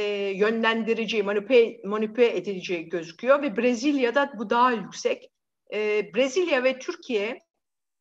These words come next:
e, insan davranışları açısından birbirine çok benzer. Tepkiler çok benzerdir. E, dolayısıyla da Türkiye'de gittikçe,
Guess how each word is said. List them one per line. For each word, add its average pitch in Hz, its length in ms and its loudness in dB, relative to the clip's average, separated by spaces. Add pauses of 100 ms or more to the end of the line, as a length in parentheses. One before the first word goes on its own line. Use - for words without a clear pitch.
(160)
e, 208 360 -4 (100)
insan 247 600 4
davranışları 220 680 0
açısından 247 480 -2
birbirine 226 360 -2
çok 233 280 -6
benzer. 175 380 -6 (1400)
Tepkiler 254 580 2
çok - 240 -6
benzerdir. 180 640 -6 (480)
E, 202 300 0
dolayısıyla 247 640 2
da 247 180 2
Türkiye'de 233 680 0
gittikçe, 240 800 -4